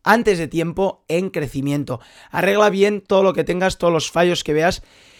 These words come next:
Y sobre todo nos hablará de la retención. Antes del crecimiento busca la retención. Busca que de verdad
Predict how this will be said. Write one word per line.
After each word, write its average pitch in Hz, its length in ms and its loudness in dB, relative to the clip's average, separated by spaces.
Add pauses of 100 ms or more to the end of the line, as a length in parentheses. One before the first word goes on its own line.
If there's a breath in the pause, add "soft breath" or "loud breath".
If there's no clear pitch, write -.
(120)
Y 233 140 4
sobre 220 300 8
todo 214 400 6
nos 180 280 -2
hablará 175 480 4
de 160 240 -2
la 202 240 2
retención. 156 1080 -2
Antes 185 320 0
del 190 120 -4
crecimiento 185 600 -4
busca 190 460 -6
la 185 100 -2
retención. 139 600 -6 (360 soft breath)
Busca 208 300 0
que 190 80 -2
de 170 60 2
verdad 165 380 0